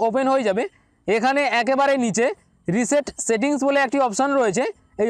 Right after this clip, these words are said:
অপশানটিতে একটি ক্লিক দিয়ে দেবেন। সাথে সাথে আপনাদের সামনে এরকম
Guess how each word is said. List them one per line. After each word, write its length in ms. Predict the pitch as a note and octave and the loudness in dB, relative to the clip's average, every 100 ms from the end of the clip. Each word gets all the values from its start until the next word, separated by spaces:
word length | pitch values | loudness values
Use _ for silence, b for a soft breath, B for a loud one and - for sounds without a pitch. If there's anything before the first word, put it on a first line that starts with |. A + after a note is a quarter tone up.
| A3+ | 0
অপশানটিতে 420 | F#3+ C4+ C#4 A3+ F#3+ | 0 -2 0 0 0
একটি 160 | G#3+ C4 C#4 | 0 -2 -2
ক্লিক 180 | B3+ A#3 E3+ | -2 -2 0
দিয়ে 140 | F#3+ | 0
দেবেন। 160 | D#3+ C3 - - - | 0 -4 -8 -10 -4
সাথে 200 | G#3+ A#3+ C4 | -2 0 0
সাথে 200 | D#3+ G3 E4 - G3 | 0 -2 -4 -4 -4
আপনাদের 360 | G#3 B3+ C4 C4 C4+ | -2 -2 0 0 -2
সামনে 240 | F#3+ F#3+ G4 - G#3 | -2 -2 -4 -6 -4
এরকম 280 | G#3+ A3+ | -2 0